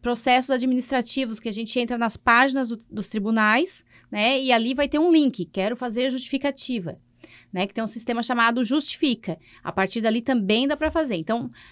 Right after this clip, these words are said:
só pra gente rememorar, pode fazer no dia da eleição. Não fez no dia da eleição, pode fazer depois, no prazo de até sessenta dias. Por quais meios?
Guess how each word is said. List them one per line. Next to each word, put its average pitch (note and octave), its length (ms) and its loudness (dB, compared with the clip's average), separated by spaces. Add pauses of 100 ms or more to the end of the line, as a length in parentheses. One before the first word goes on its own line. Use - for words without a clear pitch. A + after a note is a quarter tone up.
só - 200 -8
pra B3+ 140 -4
gente C4+ 360 -2
rememorar, C4 720 4 (200)
pode G#3 260 -2
fazer G3+ 300 0
no F#3+ 120 0
dia A3+ 320 4
da F4 80 4
eleição. F#4+ 640 4 (200)
Não C4+ 280 0
fez E4 360 4
no D4 100 4
dia B3+ 160 4
da A#3 80 4
eleição, G#3+ 560 2
pode G3+ 300 -6
fazer A#3 240 -2
depois, C4 560 2
no D4 120 0
prazo B3 360 0
de B3+ 60 -2
até A#3+ 220 -2
sessenta D4 540 2
dias. C4+ 560 2 (460)
Por G3 140 -6
quais C#4 360 6
meios? B3 680 6